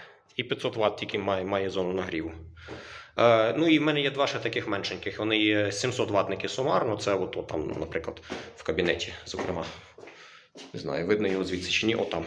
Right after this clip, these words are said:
отой висить. Він сімсот ватник, і в нього, е, площа керамічного нагріву триста п'ятдесят. Тому от так.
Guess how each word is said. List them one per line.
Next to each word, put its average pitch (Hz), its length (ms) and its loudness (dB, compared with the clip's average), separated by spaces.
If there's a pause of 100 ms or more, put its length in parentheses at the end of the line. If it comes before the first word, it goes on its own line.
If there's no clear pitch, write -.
(340)
отой 85 260 -4
висить. - 320 -8 (340)
Він 156 140 6
сімсот 160 380 4
ватник, 92 420 0
і - 20 0
в 110 40 0
нього, 117 480 6 (260)
е, - 40 -8
площа 113 280 4
керамічного 123 440 2
нагріву 107 240 2
триста 110 260 0
п'ятдесят. - 460 -6 (1500)
Тому 262 460 10
от 214 120 4
так. 180 220 4